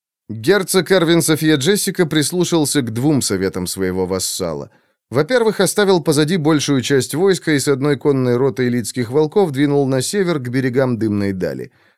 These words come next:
Во-вторых, он назначил телохранителей. Стоит отметить, сие действие нелегко далось герцогу. Телохранитель должен всюду сопровождать лорда, а Эрвин знал цену уединению и ощущал неловкость, когда кто-то неотлучно по пятам следовал за ним.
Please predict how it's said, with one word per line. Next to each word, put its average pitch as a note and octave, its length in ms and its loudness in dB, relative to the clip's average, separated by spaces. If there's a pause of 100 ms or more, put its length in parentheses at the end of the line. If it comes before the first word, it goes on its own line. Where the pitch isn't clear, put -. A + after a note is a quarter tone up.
(120)
Во-вторых, E3 460 2
он D#3 160 4
назначил C#3+ 540 2
телохранителей. C#3+ 880 -2 (340)
Стоит A2+ 400 0
отметить, G2 540 -6
сие D3+ 360 2
действие C#3+ 520 2
нелегко D3+ 440 0
далось F#2 340 0
герцогу. D2+ 600 -10 (260)
Телохранитель G3 720 2
должен E3+ 480 4
всюду D#3+ 400 0
сопровождать B2+ 680 2
лорда, E3 420 2
а D3 240 0
Эрвин D#3+ 360 0
знал C3 380 0
цену B2 320 0
уединению C3 760 0
и F3 100 0
ощущал E3+ 500 0
неловкость, E3 680 0
когда G#2+ 280 0
кто-то B2 300 0
неотлучно A#2 800 -2
по B2+ 140 -6
пятам F#2+ 400 -4
следовал F2 560 -4
за A2+ 180 -6
ним. D#2 320 -8